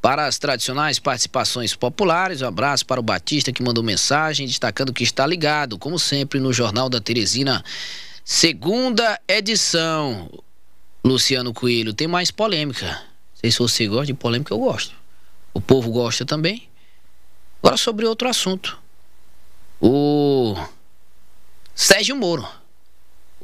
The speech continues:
O mandato de Sérgio Moro, Luciano, está por um voto no Tribunal Regional do Paraná. Mais informações, vamos conferir na matéria da agência Rádio Web.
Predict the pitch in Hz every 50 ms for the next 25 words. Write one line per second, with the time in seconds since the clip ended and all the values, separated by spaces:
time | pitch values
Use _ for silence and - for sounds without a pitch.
0 | - - - - 123 127 131 135 143 151 135 110 127 127 - - 131 120 - -
1 | 139 139 120 117 117 127 180 220 240 190 120 107 - - 110 104 101 104 113 113
2 | - - 143 147 - - 147 185 254 254 190 156 156 143 131 - - - - -
3 | - - 113 110 - 143 139 120 123 117 120 120 127 127 117 120 127 120 120 117
4 | 117 117 117 120 127 123 123 117 - 135 156 175 170 131 104 101 - - - -
5 | - - - - - - 113 127 135 143 120 113 127 110 - 127 127 151 180 175
6 | - - - 196 220 220 185 113 120 127 135 127 110 - - - 123 107 - 151
7 | 160 165 175 180 190 196 190 147 107 - 131 131 135 127 131 120 101 - 123 127
8 | - - 113 107 110 131 156 123 82 - - -